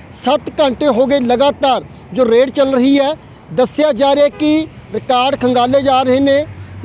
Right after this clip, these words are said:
ਜੋ ਐਂਟਰੀਆਂ ਇਨਕਮ ਟੈਕਸ ਡਿਪਾਰਟਮੈਂਟ ਦੇ ਨਾਲ ਮੈਚ ਨਹੀਂ ਹੋ ਰਹੀਆਂ ਸੀ, ਉਸ ਨੂੰ ਲੈ ਕੇ ਐਂਟਰੀਆਂ ਵੀ ਮੈਚ ਕੀਤੀਆਂ ਜਾ ਰਹੀਆਂ ਨੇ। ਦੂਜੇ ਪਾਸੇ ਜੋ ਦੋ ਹਜ਼ਾਰ ਉੱਨੀ ਵੀਹ ਦੇ ਕਰੀਬ ਦਾ ਰਿਕਾਰਡ ਹੈ, ਉਹ ਵੀ ਚੈੱਕ ਕੀਤਾ ਜਾ ਰਿਹਾ ਹੈ।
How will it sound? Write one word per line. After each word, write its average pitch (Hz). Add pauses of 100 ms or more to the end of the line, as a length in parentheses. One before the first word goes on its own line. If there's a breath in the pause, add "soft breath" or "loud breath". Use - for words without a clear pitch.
ਜੋ 254 (120)
ਐਂਟਰੀਆਂ 269 (340)
ਇਨਕਮ 294
ਟੈਕਸ -
ਡਿਪਾਰਟਮੈਂਟ 269
ਦੇ 269
ਨਾਲ 262
ਮੈਚ 240
ਨਹੀਂ 277
ਹੋ 247
ਰਹੀਆਂ 269
ਸੀ, 285
ਉਸ 269
ਨੂੰ 294
ਲੈ 247
ਕੇ 269
ਐਂਟਰੀਆਂ 254
ਵੀ 285
ਮੈਚ 262
ਕੀਤੀਆਂ 269
ਜਾ 254
ਰਹੀਆਂ 269
ਨੇ। 277
ਦੂਜੇ 233
ਪਾਸੇ 262 (960 loud breath)
ਜੋ 269
ਦੋ 262
ਹਜ਼ਾਰ 285
ਉੱਨੀ 277
ਵੀਹ 269
ਦੇ 302
ਕਰੀਬ 269
ਦਾ 285
ਰਿਕਾਰਡ 269
ਹੈ, 254
ਉਹ 262
ਵੀ 330
ਚੈੱਕ 254
ਕੀਤਾ 254
ਜਾ 254
ਰਿਹਾ 262
ਹੈ। 277